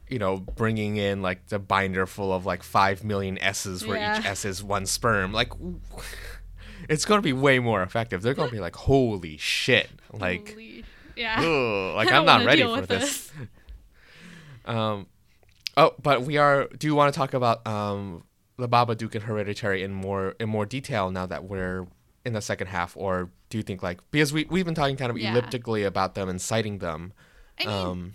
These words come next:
Speaker 2: I think, I, I think, like, the, we've talked about the Babadook before, right? And, like, the, the ways that it's a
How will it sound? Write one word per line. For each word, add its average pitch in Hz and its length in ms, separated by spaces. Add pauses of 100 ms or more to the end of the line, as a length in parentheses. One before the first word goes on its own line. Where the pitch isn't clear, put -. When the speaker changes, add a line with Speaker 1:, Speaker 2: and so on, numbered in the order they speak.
(260)
Speaker 2:
I 349 80
think, 466 380
I, 311 220
I 285 60
think, 381 220
like, 277 300
the, 220 680 (1400)
we've 269 160
talked 311 140
about 277 160
the 214 60
Babadook 190 360
before, 180 380
right? 185 340
And, 196 140
like, 196 240
the, 208 420 (1120)
the 277 100
ways 269 220
that 240 140
it's 214 260
a 190 680